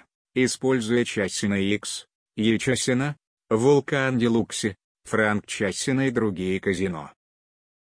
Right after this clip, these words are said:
Огромное количество игровых порталов,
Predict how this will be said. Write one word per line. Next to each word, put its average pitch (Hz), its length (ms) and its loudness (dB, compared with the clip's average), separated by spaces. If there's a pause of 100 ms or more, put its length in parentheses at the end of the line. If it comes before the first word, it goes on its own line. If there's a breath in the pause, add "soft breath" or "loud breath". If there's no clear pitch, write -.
(100)
Огромное 104 680 2
количество 98 720 -2
игровых 95 540 -2
порталов, 85 800 -6